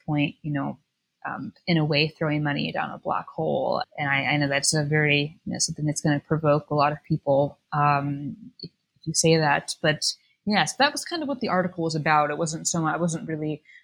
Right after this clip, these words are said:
like, exploring the realist tradition. I would love to do that at, at some other time. But, um, I was just kind of pointing to this,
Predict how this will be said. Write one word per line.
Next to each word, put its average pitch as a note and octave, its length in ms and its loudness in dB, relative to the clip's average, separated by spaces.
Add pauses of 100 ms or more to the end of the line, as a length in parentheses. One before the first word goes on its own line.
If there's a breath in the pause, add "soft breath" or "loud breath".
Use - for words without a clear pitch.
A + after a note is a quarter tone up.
(120)
like, D#3 100 0
exploring D#3+ 640 0
the D3+ 140 0
realist D3+ 400 -2
tradition. D3+ 440 0
I D3 80 4
would D3+ 200 -2
love E3 240 4
to - 100 -2
do D3 140 -2
that C#3+ 240 4
at, D3 160 -4 (480)
at F3 80 0
some E3+ 140 2
other D#3+ 180 0
time. D3 440 2
But, D#3 220 -6
um, D3+ 380 0 (360 loud breath)
I D#3+ 100 6
was E3+ 120 4
just F3 240 0
kind F#3+ 120 4
of F3 100 -2 (100)
pointing F3 240 0
to E3+ 100 -2
this, D#3+ 400 0